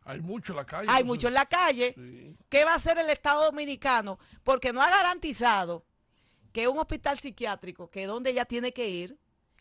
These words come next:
Speaker 2: porque si tú no puedes ir a la cárcel, tú tienes que ir a un psiquiátrico.
Speaker 1: Es, lo que hay que hacer
Speaker 2: Y hay
Speaker 1: es
Speaker 2: que internarla.
Speaker 1: intervenirlo, agrandarlo y mo-, y modernizarlo.
Speaker 2: O la van a mandar, mató a esa mujer, la van a mandar para su casa. ¿Qué va a hacer la justicia dominicana para que esta mujer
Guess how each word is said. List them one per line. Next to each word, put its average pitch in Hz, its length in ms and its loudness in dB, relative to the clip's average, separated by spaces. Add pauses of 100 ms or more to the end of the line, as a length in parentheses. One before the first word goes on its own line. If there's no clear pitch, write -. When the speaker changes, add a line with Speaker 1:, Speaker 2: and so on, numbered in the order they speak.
(120)
Speaker 2:
porque 196 260 -6
si 202 100 -8
tú 226 140 -8
no 339 120 0
puedes 330 240 6
ir 320 80 4
a 330 60 2
la 294 140 -2
cárcel, 190 400 -8
tú 254 120 -8
tienes 233 220 -2
que 208 80 -4
ir 208 80 2
a 190 60 4
un 190 80 -2
psiquiátrico. 220 680 0
Speaker 1:
Es, - 80 2
lo 190 60 -10
que 196 120 -6
hay 220 120 -4
que 247 80 -6
hacer 214 100 -4
Speaker 2:
Y 254 40 4
hay 262 100 8
Speaker 1:
es 262 40 4
Speaker 2:
que 294 60 2
internarla. 247 720 4
Speaker 1:
intervenirlo, 226 680 0
agrandarlo 233 540 2
y - 20 0
mo-, 269 180 0
y 247 60 0
modernizarlo. 240 640 4
Speaker 2:
O - 100 0
la 330 160 10
van 349 320 8
a 427 80 6
mandar, 403 460 6
mató 320 240 4
a 427 60 8
esa 403 140 6
mujer, 403 180 6
la 359 80 6
van 392 120 8
a 403 60 4
mandar 381 240 4
para 339 100 -2
su 277 80 -6
casa. 254 240 2
¿Qué 330 140 2 (120)
va 359 200 6
a 277 160 0
hacer 285 240 0
la 311 100 4
justicia 269 440 -6
dominicana 196 720 -4 (760)
para 190 240 -4
que 220 100 -8
esta 247 300 -4
mujer 233 520 -8